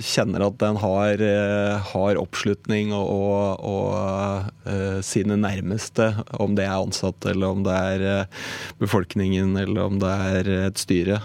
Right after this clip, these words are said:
at, eh, de støtter opp om, eh, eh, ja, opp om, eh, et eventuelt salg, da.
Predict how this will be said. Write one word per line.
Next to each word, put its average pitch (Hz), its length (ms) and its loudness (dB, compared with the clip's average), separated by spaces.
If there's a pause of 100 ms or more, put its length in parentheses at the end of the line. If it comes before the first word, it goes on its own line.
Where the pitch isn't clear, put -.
at, - 340 -2
eh, 95 460 2 (240)
de 95 240 0
støtter 95 480 -4
opp - 160 -8
om, 98 200 -2 (220)
eh, 101 680 -4 (1200)
eh, 95 600 -2
ja, - 120 0 (220)
opp - 240 2
om, 98 300 4
eh, 98 540 2
et - 240 -4
eventuelt 101 560 2
salg, 139 320 2
da. - 20 -8